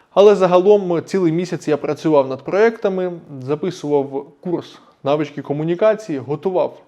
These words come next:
інші відео, і я побачив, що я не досинаю. Це насправді займає дуже багато часу вести поспіль декілька проєктів. В будь-якому випадку я взяв на себе цю відповідальність і можу потягнути. Але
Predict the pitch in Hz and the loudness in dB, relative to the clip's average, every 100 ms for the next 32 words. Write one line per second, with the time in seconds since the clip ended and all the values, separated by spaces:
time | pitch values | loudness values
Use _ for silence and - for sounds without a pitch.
0 | _ _ _ 185 202 202 185 185 170 165 | _ _ _ -6 -6 -4 -6 0 2 2
1 | 160 - - - - _ 170 170 165 165 | -2 -12 -20 -20 -20 _ -4 2 2 2
2 | 147 165 202 233 - - 143 165 175 165 | 2 2 2 -4 -6 -6 -4 -2 -2 -4
3 | - 180 147 120 120 _ _ _ 147 147 | -4 -2 -2 -4 -10 _ _ _ -8 -8
4 | - 170 156 143 143 151 147 139 139 147 | -4 -4 -4 -4 -4 -4 -4 -4 -6 -6
5 | 143 135 131 131 139 214 240 240 139 127 | -4 -4 -4 -6 -4 -4 -4 -4 -8 -8
6 | 127 - - - _ _ 147 151 - 143 | -16 -20 -20 -20 _ _ -8 -8 -4 -4
7 | 127 - - _ _ - 131 - 131 131 | -4 -10 -20 _ _ -8 -8 -6 -8 -8
8 | 143 127 127 123 123 135 139 127 - - | -6 -6 -4 -6 -8 -4 -4 -4 -10 -18
9 | 139 139 190 196 196 180 185 214 180 - | -16 -6 -2 0 0 2 0 2 -2 -2
10 | 165 165 156 143 151 233 262 - _ _ | -2 2 2 2 0 0 0 -10 _ _
11 | 214 208 214 202 196 202 190 - 190 175 | -6 0 2 0 -2 -4 -6 -4 -2 2
12 | 180 170 156 - 185 175 160 151 156 165 | 2 2 -4 -8 -6 -4 -4 -4 -4 -4
13 | 165 175 - 131 - - - - 156 170 | -2 -4 -6 -14 -20 -20 -20 -10 -2 2
14 | 180 | 2